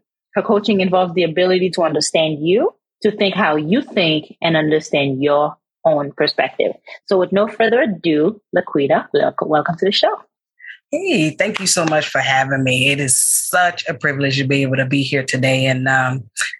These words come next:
Speaker 2: share my story. And, and prayerfully, hopefully, your listeners will be able to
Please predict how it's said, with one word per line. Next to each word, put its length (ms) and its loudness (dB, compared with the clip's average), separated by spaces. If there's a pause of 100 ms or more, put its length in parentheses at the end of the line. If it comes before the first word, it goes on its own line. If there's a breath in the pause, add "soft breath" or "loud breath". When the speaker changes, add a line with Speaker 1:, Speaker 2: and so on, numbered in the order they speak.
Speaker 2:
share 280 2
my 160 0
story. 520 0
And, 220 0
and 300 0
prayerfully, 440 0
hopefully, 640 0 (360 loud breath)
your 180 0
listeners 400 0
will 140 0
be 240 2
able 160 -2
to 200 0